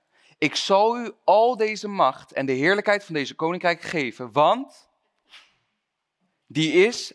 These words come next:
aan mij overgegeven.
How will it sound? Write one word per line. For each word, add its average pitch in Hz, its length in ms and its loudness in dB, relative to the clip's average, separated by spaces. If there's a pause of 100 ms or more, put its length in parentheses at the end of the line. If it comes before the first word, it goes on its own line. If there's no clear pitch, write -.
aan 131 180 2
mij 160 600 0 (320)
overgegeven. 131 1080 -2